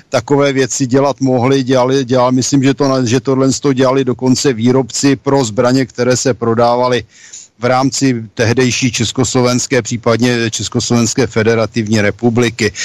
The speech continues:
Dneska by to samozřejmě možné nebylo.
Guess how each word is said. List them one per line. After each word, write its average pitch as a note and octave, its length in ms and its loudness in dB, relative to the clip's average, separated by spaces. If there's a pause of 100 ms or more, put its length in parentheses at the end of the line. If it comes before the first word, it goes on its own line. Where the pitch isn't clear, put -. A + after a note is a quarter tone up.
(360)
Dneska A#2+ 400 -2
by C3 140 0
to B2+ 180 0
samozřejmě B2+ 760 0
možné A#2+ 440 0
nebylo. G#2+ 600 0